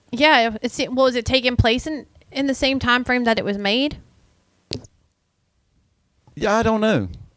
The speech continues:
Speaker 2: Uh, I don't know if it takes, it's taking place in the two thousands.
Speaker 1: Okay.
Speaker 2: Um,
Speaker 1: Oh, I guess 'cause the old car kinda trips me up about it.
Speaker 2: Yeah, yeah, it does. Uh, she was just rolling in an old car. But, uh, this movie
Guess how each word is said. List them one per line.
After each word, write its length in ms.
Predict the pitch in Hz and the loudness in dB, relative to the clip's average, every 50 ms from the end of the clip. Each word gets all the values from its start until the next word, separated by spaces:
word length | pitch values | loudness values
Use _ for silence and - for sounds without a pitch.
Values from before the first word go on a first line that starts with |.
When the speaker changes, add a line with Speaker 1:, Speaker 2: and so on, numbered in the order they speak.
| _ - | _ 0
Speaker 2:
Uh, 580 | 139 143 147 147 143 143 143 143 139 139 135 - | 2 2 4 4 4 4 4 4 4 2 2 2
I 80 | - 156 | 0 0
don't 140 | 160 165 165 | 0 2 2
know 60 | 156 | 0
if 120 | 147 - | 0 -2
it 120 | 147 - - | -4 -6 -4
takes, 300 | 160 147 135 - - - | -4 -4 -4 -4 -6 -4
it's 220 | - 123 - - | -4 -4 -4 -2
taking 320 | - - 135 123 - 120 | -2 -2 -2 0 0 -2
place 320 | 107 - 127 123 117 - - | 0 0 0 0 0 -2 -2
in 220 | - 127 123 120 | -2 -2 0 0
the 160 | 113 117 107 - _ _ | 0 0 -2 -4 _ _
two 180 | - - 135 123 | -4 -2 -2 0
thousands. 800 | - 123 117 117 127 139 135 175 185 190 190 - - - - - - - | 2 4 4 4 4 4 2 0 -2 -2 -4 -4 -6 -10 -10 -12 -6 -2
Speaker 1:
Okay. 60 | 120 | 2
Speaker 2:
Um, 680 | 117 117 117 113 110 110 107 107 104 104 101 98 95 98 - - - _ _ _ _ - | 4 4 6 6 4 4 4 2 2 0 0 -2 -4 -8 -12 -16 -20 _ _ _ _ 2
Speaker 1:
Oh, 140 | 262 269 269 | 4 4 6
I 80 | 277 | 4
guess 160 | 285 339 359 - | 4 2 2 0
'cause 140 | 330 302 | 0 2
the 100 | 226 220 | 2 2
old 200 | - 196 208 190 - | 2 2 -2 -2 -2
car 180 | - 190 175 | 0 0 0
kinda 220 | 180 196 175 156 175 | 0 0 -4 -6 -4
trips 260 | - 185 - - - | -4 -6 -6 -6 -8
me 140 | 170 160 151 | -8 -8 -8
up 100 | 156 - | -6 -6
about 300 | 160 - 156 151 156 - | -4 -2 -2 -2 -2 -4
it. 120 | 170 - _ - _ _ _ - | -8 -10 _ -16 _ _ _ 0
Speaker 2:
Yeah, 320 | 123 120 117 107 90 101 101 - - - | 2 4 4 2 2 -2 -6 -12 -10 -6
yeah, 320 | 120 110 107 101 101 95 92 | -2 2 2 2 2 2 0
it 100 | 120 123 | 0 0
does. 240 | 113 107 101 98 95 - - - - - - - - | 2 4 4 2 2 -2 -10 -20 -20 -20 -20 -10 -2
Uh, 280 | - 117 113 117 123 120 - | 2 2 4 2 2 -2 -4
she 220 | - - 147 143 | -4 0 2 2
was 100 | 127 107 | 2 2
just 180 | 110 110 - - | 0 -2 -2 0
rolling 260 | 120 113 107 104 101 | 2 2 2 2 0
in 120 | 98 98 | 0 -2
an 40 | 95 | -2
old 160 | 98 110 101 - | -2 -4 -6 -4
car. 180 | - 113 107 | -2 -2 -2
But, 320 | 101 101 156 160 160 - - - - - - - - | 0 2 2 2 2 0 -4 -14 -20 -20 -20 -8 0
uh, 220 | 143 139 139 139 131 | 2 4 4 4 2
this 280 | 123 139 196 202 - 156 | 2 0 0 0 2 2
movie 360 | 151 160 196 208 196 156 - | 4 4 4 4 4 2 2